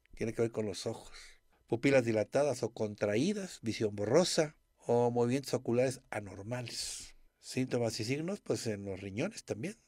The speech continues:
Le llaman síntomas y signos renales. Disminuye la producción de orina, cambia el color o la cantidad de orina también. Entonces, pues habrá que tener cuidado, ¿no? Claro que hay más síntomas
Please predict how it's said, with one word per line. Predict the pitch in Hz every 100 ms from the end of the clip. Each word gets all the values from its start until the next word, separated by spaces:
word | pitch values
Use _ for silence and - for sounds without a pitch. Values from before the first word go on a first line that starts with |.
| _
Le | -
llaman | 117 120 101
síntomas | - 135 135 123 104 107
y |
signos | 107 143 117 101
renales. | 104 101 143 170 - - - _ _ _ _
Disminuye | 131 131 127 143 139
la | 120
producción | 117 113 - 135
de | 120
orina, | 120 185 185 - _
cambia | - 151 131
el | 113
color | 117 135 202
o |
la | 147
cantidad | 113 110 113 110
de |
orina | 104 107 107
también. | 95 98 120 165 _ _ _
Entonces, | 127 120 143 135 185
pues | - 120
habrá | 110 113
que | -
tener | 107 104 101
cuidado, | - 98 143 120
¿no? | 101 - _ _ _
Claro | 131 147 117
que | 110
hay |
más | 110 101
síntomas | 127 113 110 101 -